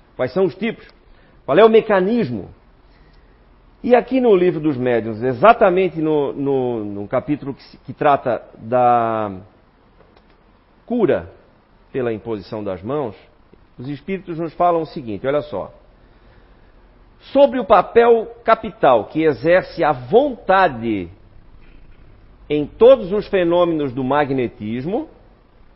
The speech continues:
mas como explicar a ação material de um agente tão sutil?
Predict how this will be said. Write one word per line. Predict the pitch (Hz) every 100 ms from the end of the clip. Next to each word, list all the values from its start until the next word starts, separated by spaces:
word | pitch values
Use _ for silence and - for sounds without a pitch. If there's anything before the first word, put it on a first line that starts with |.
| _ _ -
mas | 147 196 220 - - - - _ _
como | - 277 285
explicar | 247 - 196 - 202 202
a | 180
ação | 165 - 214
material | 190 170 135 123 143 185 175
de | 135 165
um |
agente | 165 143 202 190
tão | - 269 269
sutil? | - 233 - 208